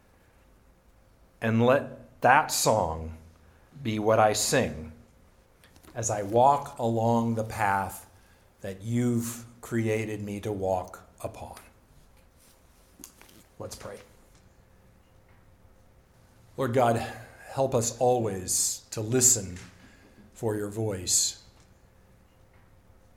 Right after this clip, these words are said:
and to hear your invitation to pay attention to those trees that tell us the truth that we need to know.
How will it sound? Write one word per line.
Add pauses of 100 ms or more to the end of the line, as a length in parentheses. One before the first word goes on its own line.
(380)
and
to
hear
your
invitation
to
pay
attention (1800)
to
those
trees (1160)
that
tell
us
the
truth
that
we
need
to
know.